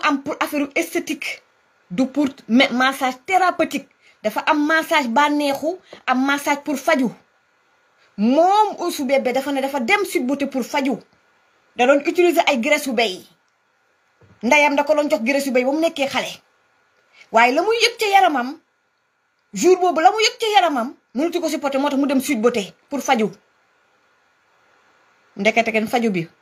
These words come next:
pour chocolat menthe la ak neex-neex, waaye du pour ay, ay, ay problème, ay problème mu yàq. Kon foofu leer na ni, euh, Ndeye Khady Ndiaye, est-ce que am na diplôme mu thérape-, euh, nekk te-, comme kinésithérapeute?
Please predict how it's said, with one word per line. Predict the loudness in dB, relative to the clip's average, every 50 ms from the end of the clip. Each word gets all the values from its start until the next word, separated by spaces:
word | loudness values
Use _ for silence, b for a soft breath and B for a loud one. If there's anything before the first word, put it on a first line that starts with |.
| _ _
pour | -12 -8 -6
chocolat | -6 -2 -2 0 2 2 2 2
menthe | 2 0 -2 -2 -4 -4
la | -6 -4
ak | -4 -4 -2
neex-neex, | -2 -2 -2 -2 -4 -6 -6 -6 -6 -2 0
waaye | 0 2 2 2
du | 0 -2
pour | -4 -4 -6 -6 B B B B B _
ay, | -2 0 2 2
ay, | 2 2 2
ay | -2
problème, | -2 0 0 0 0 0 -2 -2 -2
ay | -4 -4
problème | -2 -2 -2 0 0 0 0
mu | 0
yàq. | 0 0 -2 -2 -8 -12 -14 -16 -20 -20 _ _ _ _ _ _ _ _ _ _ _ _ _ _ _
Kon | -4 -2 -2 -2
foofu | -2 2 2 2 2 0 -2 -2
leer | 0 2 2 4 4 4 2 2
na | -2 -4
ni, | -4 -4 -6 -8 -12 _ _ _ _ _ _ _ _ _ _ _ _ _ _ -4
euh, | -4 -4 0 0 0 0 0 0
Ndeye | 0 2 2 2
Khady | 2 0 -2 0 0
Ndiaye, | 0 0 0 0 -2 -8 b b b b -4
est-ce | -4 -2 -4
que | -2 0 0
am | 2 2
na | 2 0
diplôme | 0 -2 0 0 0 0 0 0
mu | -4 -6 -10 _
thérape-, | -4 -2 -2 -2 -4 -6 -6 -4
euh, | -2 0 0 0
nekk | 0 0 -2 -2 -6 -8
te-, | -8 -6
comme | -4 -2 -2 -2
kinésithérapeute? | -4 -6 -10 -6 -4 -2 -2 -2 -2 -2 0 0 0 0 0 -2 -4 -4